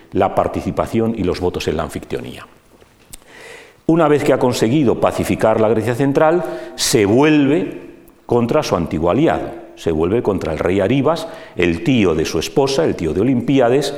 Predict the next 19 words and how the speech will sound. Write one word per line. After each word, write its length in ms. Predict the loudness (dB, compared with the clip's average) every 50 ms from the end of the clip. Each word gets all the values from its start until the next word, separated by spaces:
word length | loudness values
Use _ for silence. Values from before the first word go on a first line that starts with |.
| -10 -14 -18 -20 -20 -8 -2
que 500 | 0 0 2 0 -2 -6 -10 -14 -16 -6 -2
había 420 | 0 0 2 2 2 2 2 2
pactado 420 | 0 -2 0 0 0 2 2 2 0
con 200 | 0 0 2 2
él 260 | 2 2 0 -2 -2 -4
entregarle 680 | -4 -4 -2 -2 0 2 2 2 2 2 2 2 2
a, 460 | 2 0 -2 -4 -10 -16 -18 -18 -8 -6
a 100 | -4 -2
su 140 | -2 -2
sobrina 560 | 0 0 2 2 2 2 2 0 0 -2 -2 -2
para 240 | -2 -2 -2 -2
firmar 360 | -4 -6 -6 -2 -2 -2 0 0
la 140 | 0 2
paz, 160 | 2 2 2 2
para 140 | 0 0 0
establecer 480 | 0 -2 -2 -2 -2 -2 -2 -2 0
la 100 | 0 2
paz, 240 | 2 2 0 0 0 0
pero 240 | 0 2 2 0